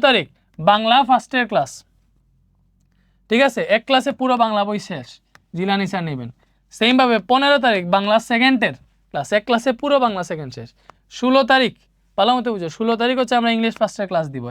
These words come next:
এক ক্লাসে পুরো ইংলিশ ফার্স্ট, এক ক্লাসে পুরো ইংলিশ ফার্স্ট। সতেরো তারিখ আমরা কি করব? এক ক্লাসে পুরো ইংলিশ সেকেন্ড পড়াই দিব, এক ক্লাসে পুরো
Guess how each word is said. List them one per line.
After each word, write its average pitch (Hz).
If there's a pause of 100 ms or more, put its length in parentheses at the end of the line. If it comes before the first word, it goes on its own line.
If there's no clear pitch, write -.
এক 175
ক্লাসে 208
পুরো 262
ইংলিশ 175
ফার্স্ট, - (640)
এক 220
ক্লাসে 254
পুরো 277
ইংলিশ 233 (120)
ফার্স্ট। 233 (460)
সতেরো 285 (100)
তারিখ 214
আমরা 202
কি 254
করব? 208 (200)
এক 247 (100)
ক্লাসে 233 (120)
পুরো 254
ইংলিশ 226
সেকেন্ড 185 (280)
পড়াই 151
দিব, 107 (120)
এক -
ক্লাসে 220 (480)
পুরো 294